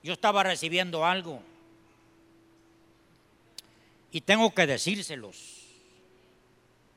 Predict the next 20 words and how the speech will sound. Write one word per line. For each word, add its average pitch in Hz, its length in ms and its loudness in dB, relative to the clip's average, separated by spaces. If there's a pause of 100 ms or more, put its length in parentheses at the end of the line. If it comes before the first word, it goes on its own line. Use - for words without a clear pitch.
(480)
porque 175 300 4
si 151 100 0
no 185 160 4
se 180 100 2
los 190 160 0
digo 190 200 2
yo, 185 120 2
nadie 180 280 0
se 156 60 -2
los 156 140 -4
va 160 60 -2
a 156 40 -2
decir. 156 460 -10 (3750)
Todos 226 500 8
los 208 200 0
que 180 120 -2
ministramos 180 800 -4
en 175 80 -8
el 160 100 -6
altar 139 540 -8